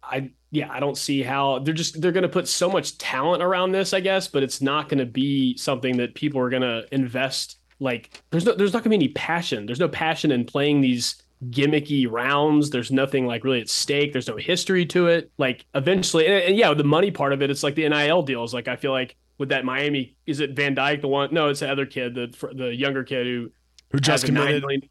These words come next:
Speaker 2: Yeah.
Speaker 1: Yeah, it's like, where is that, is he gonna see all of that money? Is he gonna see half that money? Like, I just don't really understand. Like, it's like the Live Tour with the N I L. It kind of, they're kind of one and the same. They're kind of paralleled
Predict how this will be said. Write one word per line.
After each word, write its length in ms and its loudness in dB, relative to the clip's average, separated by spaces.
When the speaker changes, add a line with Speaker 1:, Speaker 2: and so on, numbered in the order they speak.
Speaker 2:
Yeah. 420 0
Speaker 1:
Yeah, 160 0
it's 140 -6
like, 180 -2
where 200 2
is 260 -4
that, 180 -2
is 120 -2
he 100 -2
gonna 160 2
see 220 -2
all 180 -2
of 80 -4
that 120 -2
money? 320 0
Is 120 -4
he 40 -4
gonna 100 0
see 120 -6
half 380 -6
that 140 -2
money? 280 0
Like, 220 -2
I 80 -2
just 180 -6
don't 220 -4
really 140 -2
understand. 460 -6
Like, 160 -6
it's 140 -6
like 140 -2
the 80 -2
Live 180 -2
Tour 240 0
with 100 0
the 100 -2
N 60 -2
I 180 -2
L. 180 0
It 80 -8
kind 180 -4
of, 160 -6
they're 100 -4
kind 220 -4
of 80 -4
one 160 -4
and 80 -6
the 60 -10
same. 320 -8
They're 80 -10
kind 160 -8
of 60 -12
paralleled 600 -6